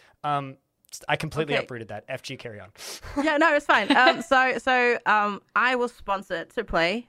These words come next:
Speaker 2: this game, Doctor Professor Scientist Weapon Testing Facility. Uh, so I just point it out there. But basically what it is, it's a wave defense game. And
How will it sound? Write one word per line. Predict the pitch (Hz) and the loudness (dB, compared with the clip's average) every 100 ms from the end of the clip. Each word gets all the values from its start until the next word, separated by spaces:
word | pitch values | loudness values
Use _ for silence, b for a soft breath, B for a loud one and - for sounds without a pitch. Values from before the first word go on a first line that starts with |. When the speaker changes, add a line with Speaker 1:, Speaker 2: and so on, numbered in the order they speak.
| _ - | _ -16
Speaker 2:
this | - | -8
game, | 151 165 220 - | -4 -4 -6 -4
Doctor | 180 - 208 | -4 -4 -6
Professor | 220 - 175 - | -6 -4 -4 -4
Scientist | - 165 180 - - | -6 -4 -2 -6 -4
Weapon | 165 156 180 | -4 -2 -4
Testing | - 151 170 | -4 -6 -8
Facility. | 165 170 170 160 175 170 226 B B B _ | -12 -6 -4 -4 -6 -8 -10 B B B _
Uh, | 180 170 165 | 0 2 0
so | - 185 | -2 2
I | 180 | 2
just | 175 196 262 | 4 0 2
point | 214 208 | 0 0
it | - | 0
out | 175 - | 0 2
there. | 160 180 | 0 0
But | - 214 208 - | 2 2 2 0
basically | 254 320 349 330 311 294 | 0 0 -2 -4 -2 -2
what | - 220 233 240 | -4 0 2 2
it | 202 | 2
is, | 175 185 - | 0 0 -6
it's | - 208 - - | -6 -6 -8 -8
a | 160 160 151 180 185 b b b b b - | -4 -2 -4 -6 -12 b b b b b -14
wave | 180 233 277 - | -2 0 0 -4
defense | 277 208 214 - | -4 -4 -4 -4
game. | 240 233 294 415 _ _ _ _ _ _ _ - | -2 0 0 -4 _ _ _ _ _ _ _ -4
And | 214 208 208 208 208 208 202 | 0 4 4 4 2 -2 -6